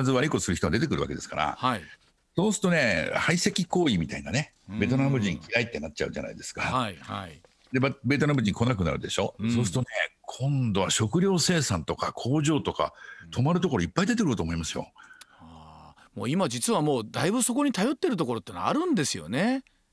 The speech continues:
Speaker 1: ありますよね。
Speaker 2: あー。
Speaker 1: ないからこそ人が来てるんですからね。
Speaker 2: そうですね。
Speaker 1: あの、人がいないからこそね。
Speaker 2: そうですね。
Speaker 1: どうなっちゃうんでしょうね。困る人がいっぱいいるでしょうしね。
Speaker 2: うーん、なるほど。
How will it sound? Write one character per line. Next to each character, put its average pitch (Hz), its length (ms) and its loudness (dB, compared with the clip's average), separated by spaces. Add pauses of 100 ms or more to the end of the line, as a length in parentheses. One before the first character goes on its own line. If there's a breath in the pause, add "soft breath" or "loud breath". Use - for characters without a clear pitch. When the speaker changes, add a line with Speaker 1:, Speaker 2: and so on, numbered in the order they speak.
(140)
Speaker 1:
あ - 160 -8
り 69 100 -4
ま 104 100 2
す 113 140 0
よ 107 100 2
ね。 85 640 2
Speaker 2:
あ 101 520 -10
ー。 - 20 4
Speaker 1:
な 175 100 4
い 196 80 2
か 175 140 0
ら 160 80 2
こ 175 140 0
そ 143 160 2
人 110 160 0
が 107 100 2
来 - 80 -2
て 135 80 2
る 113 100 2
ん 127 40 2
で 95 80 4
す - 100 0
か - 80 2
ら 71 80 0
ね。 95 100 2
Speaker 2:
そ 131 40 2
う - 20 2
で 90 160 0
す - 80 -6
ね。 - 60 0
Speaker 1:
あ - 20 2
の、 87 60 2
人 - 160 0
が 104 80 4
い 98 40 2
な 110 120 2
い 101 60 0
か 85 100 2
ら 80 80 -2
こ - 100 -10
そ - 160 -14
ね。 98 320 -4
Speaker 2:
そ 98 80 -12
う - 20 -12
で 92 60 -12 (220)
す - 360 -12
ね。 113 220 0
Speaker 1:
ど 269 60 2
う 277 40 2
な 254 60 2
っ 143 80 -6
ち - 80 -2
ゃ 110 60 -2
う - 20 -4
ん - 20 -2
で 98 60 -2
し 90 100 -4
ょ 104 40 0
う 95 40 0
ね。 95 80 2
困 120 280 0
る 139 80 0
人 127 120 -4
が 113 100 2
い - 20 2
っ 110 40 0
ぱ 135 140 0
い 135 40 4
い - 20 2
る 143 60 0
で 131 60 0
し 110 80 -2
ょ 110 40 -2
う 95 40 -4
し 92 120 -4
ね。 113 360 2
Speaker 2:
う 110 60 -6
ー 117 540 -4
ん、 107 60 -4
な 113 120 -4
る 113 80 -6
ほ 110 160 -6
ど。 117 240 -4